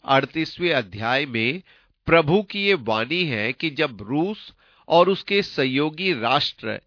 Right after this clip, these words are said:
इसराइल पर धावा बोलेंगे, तब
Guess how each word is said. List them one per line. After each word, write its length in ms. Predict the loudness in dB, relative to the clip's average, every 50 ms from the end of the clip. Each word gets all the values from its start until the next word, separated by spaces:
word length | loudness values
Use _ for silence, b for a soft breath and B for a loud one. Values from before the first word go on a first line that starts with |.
| _ _ _ _ _ _ -2
इसराइल 560 | 0 0 0 0 -2 -2 0 2 2 2 0
पर 280 | -2 -2 -2 -2 -2 -2
धावा 500 | -4 -12 -8 -4 -2 0 2 2 2 2
बोलेंगे, 680 | 2 0 -2 0 0 0 -2 -2 -2 -6 -8 -8 -10 -14 _ _ _ _ _ _ _ _ _ _ _ _ _ _ _ 2
तब 200 | 2 2 2